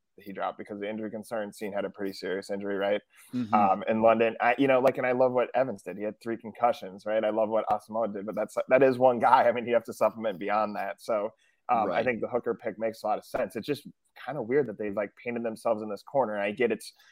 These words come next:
Speaker 1: we talked about kind of what was inherited in the, in the fact that they chose not to, to burn it down, right? That they wanted this competitive rebuild and they wanted to go for a,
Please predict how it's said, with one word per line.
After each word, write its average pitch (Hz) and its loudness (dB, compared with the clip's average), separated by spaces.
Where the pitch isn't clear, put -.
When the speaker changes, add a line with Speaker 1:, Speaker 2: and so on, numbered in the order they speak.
Speaker 1:
we 120 -2
talked 117 4
about 104 2
kind 104 -2
of 101 -2
what 110 0
was 104 -4
inherited 104 -2
in 101 -6
the, 104 -2
in 120 -4
the 127 -2
fact 131 0
that 127 0
they 120 0
chose 113 -2
not 101 -4
to, 90 -6
to 95 -14
burn 95 -6
it - -12
down, 85 -6
right? 107 -4
That 101 -6
they 104 -6
wanted 101 -6
this 98 -10
competitive 101 -8
rebuild 98 -4
and 95 -6
they 101 -8
wanted 95 -8
to 95 -12
go 95 -4
for 92 -4
a, 120 4